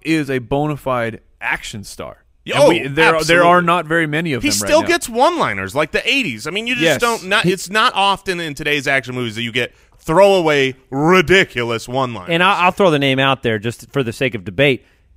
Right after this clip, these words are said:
Speaker 3: The o-, one of the only other ones in the modern day is Jason Statham.
Speaker 2: Sure. Oh, yeah.
Speaker 3: He's in a lot of action movies.
Speaker 2: He is one of those six
Speaker 3: He's not gonna be
Speaker 2: aforementioned
Speaker 3: my
Speaker 2: guys.
Speaker 3: pick here, which
Speaker 1: All
Speaker 3: is
Speaker 1: right.
Speaker 3: why I bring it up. I'm back on the clock.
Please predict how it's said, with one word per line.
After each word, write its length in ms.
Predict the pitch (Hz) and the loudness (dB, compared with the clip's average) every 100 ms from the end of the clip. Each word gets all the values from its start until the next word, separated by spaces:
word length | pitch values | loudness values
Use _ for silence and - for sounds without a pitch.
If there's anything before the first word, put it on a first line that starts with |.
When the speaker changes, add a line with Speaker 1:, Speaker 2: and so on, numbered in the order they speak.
| _ - | _ 0
Speaker 3:
The 80 | 160 | 2
o-, 200 | 196 147 | 2 -2
one 160 | 175 | -2
of 60 | 214 | 4
the 60 | 185 | 4
only 160 | 180 | 6
other 160 | 165 156 | 4 4
ones 240 | 151 139 | 2 0
in 100 | 135 | -2
the 60 | 131 | 0
modern 300 | 127 131 120 | 2 2 2
day 180 | 190 175 | 2 2
is 80 | |
Jason 260 | 120 131 113 | 2 -2 0
Statham. 320 | - 190 87 - _ _ _ _ | -2 -2 -2 -14 _ _ _ _
Speaker 2:
Sure. 180 | - 143 - | 0 2 2
Oh, 40 | - | -2
yeah. 160 | 107 | 2
Speaker 3:
He's 160 | 180 156 | 4 4
in 220 | 196 170 | 2 2
a 80 | 165 | 4
lot 180 | 160 151 | 4 4
of 80 | 147 | 4
action 300 | 160 - 151 | 2 0 -2
movies. 320 | 147 139 123 | 0 0 0
Speaker 2:
He 100 | 165 | 2
is 160 | 175 | 2
one 160 | 135 160 | 0 0
of 100 | 131 | 0
those 240 | 127 113 | 0 -2
six 540 | - - 208 - - - | -6 -10 -12 -14 -16 -4
Speaker 3:
He's 240 | 160 196 | -2 0
not 220 | 202 202 | 2 2
gonna 60 | 117 202 185 | 2 2 2
be 120 | 175 | 2
Speaker 2:
aforementioned 60 | 165 | 4
Speaker 3:
my 160 | 147 | 2
Speaker 2:
guys. 80 | 139 | 0
Speaker 3:
pick 220 | 135 104 | -4 -6
here, 220 | - 78 _ | -12 -20 _
which 160 | 131 | -6
Speaker 1:
All 100 | 110 | -4
Speaker 3:
is 60 | 110 | 0
Speaker 1:
right. 60 | 117 | 4
Speaker 3:
why 160 | 135 | 4
I 20 | |
bring 220 | 131 127 120 | 4 0 0
it 80 | |
up. 100 | 110 98 | -2 -2
I'm 140 | 143 | -2
back 300 | 151 175 190 | 2 2 2
on 120 | 180 | -2
the 60 | 160 | -2
clock. 420 | - 170 160 151 | 0 4 4 2